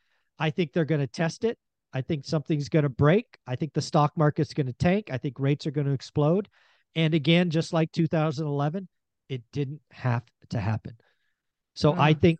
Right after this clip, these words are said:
Speaker 1: Congress is a mess.
Speaker 2: Yeah.
Speaker 1: I think there is no leadership, right? It's a lot of splinter sides.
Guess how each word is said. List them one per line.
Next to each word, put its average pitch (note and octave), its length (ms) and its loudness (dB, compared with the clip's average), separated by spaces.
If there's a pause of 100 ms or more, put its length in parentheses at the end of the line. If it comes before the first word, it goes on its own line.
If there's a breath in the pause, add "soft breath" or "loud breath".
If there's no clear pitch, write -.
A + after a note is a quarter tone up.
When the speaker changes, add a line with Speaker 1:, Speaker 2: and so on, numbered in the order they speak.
Speaker 1:
Congress C#3+ 500 2
is A#2+ 180 -4
a B2+ 60 -4
mess. C3 560 -2 (760)
Speaker 2:
Yeah. E3+ 220 -8
Speaker 1:
I B2+ 140 -2
think D3 420 2
there C#3+ 220 4
is C3 240 2
no C#3 360 4
leadership, D#3 720 2 (200)
right? C3 200 -2
It's C#3 200 -6
a C#3+ 40 -8
lot C3+ 220 -2
of C3 60 -6
splinter D3+ 840 0 (640)
sides. E3+ 720 2